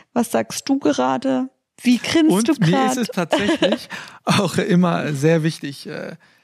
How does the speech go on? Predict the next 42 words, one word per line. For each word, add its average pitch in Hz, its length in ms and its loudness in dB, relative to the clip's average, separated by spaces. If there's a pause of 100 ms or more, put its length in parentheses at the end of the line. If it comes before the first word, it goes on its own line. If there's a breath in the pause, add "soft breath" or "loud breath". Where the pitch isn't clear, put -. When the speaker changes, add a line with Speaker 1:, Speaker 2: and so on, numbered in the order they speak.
(140 soft breath)
Speaker 2:
Claire 156 240 2
schreibt 160 260 -2
mir 175 80 4
dann 160 140 2
ab - 180 -4
und 151 140 2
zu - 120 -4
mal, 165 360 2
äh, - 100 0
eine 165 160 2
kleine 170 400 2
WhatsApp 175 460 0
und 175 140 0
ich 156 180 -4
linse 190 420 4
mal 160 240 0
drauf. 156 480 0 (540 soft breath)
Und, 151 300 -2
äh, 151 200 0
immer 165 220 2
wenn 160 140 4
sie 147 140 -2
irgendwie 156 460 2
was 143 160 -2
auszusetzen 156 800 -2
hat, 175 240 -2 (400 soft breath)
äh, - 140 -2 (120)
was 156 200 0
zum 180 180 4
Glück 202 160 2
nicht 196 200 4
ganz 196 180 0
so 196 80 -2
oft 170 180 0
vorkommt, 180 480 0
aber 151 560 0
ab 214 140 -2
und 247 140 4
zu 214 120 2
dann 196 180 4
doch 196 220 0
schon, 233 340 2